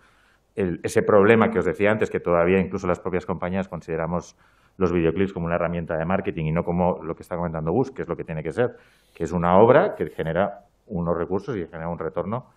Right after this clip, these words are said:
como cualquiera otra de las obras que puede poner a disposición un artista, ¿no? El, la, el, el, el autor, el, la, la, el máster o, el, o, el, o la exposición en directo, ¿no? Eh,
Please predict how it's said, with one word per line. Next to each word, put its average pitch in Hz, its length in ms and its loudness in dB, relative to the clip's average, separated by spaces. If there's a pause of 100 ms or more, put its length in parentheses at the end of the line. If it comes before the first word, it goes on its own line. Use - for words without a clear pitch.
(260)
como 80 220 -2
cualquiera 85 440 2
otra 98 160 2
de 95 80 4
las 80 160 -2
obras 87 420 -2
que - 100 -10
puede 78 420 -6 (400)
poner 90 180 2
a 87 60 4
disposición 82 500 -2
un 80 100 -2
artista, 80 400 -4
¿no? 117 160 -4
El, 65 300 -8
la, 65 80 -10
el, - 320 -18 (320)
el, - 120 -20 (120)
el 76 100 -14
autor, 117 460 4
el, 82 160 -4
la, 73 80 -10 (160)
la, - 160 -14 (100)
el 87 140 -16
máster 113 480 -2 (340)
o, 85 200 4
el, 71 320 -2
o, 78 180 -4
el, 69 320 -12
o 78 140 -8
la 76 40 -6
exposición 78 440 -8
en 80 80 -4
directo, 76 360 -6
¿no? 98 200 -6 (580)
Eh, 104 80 0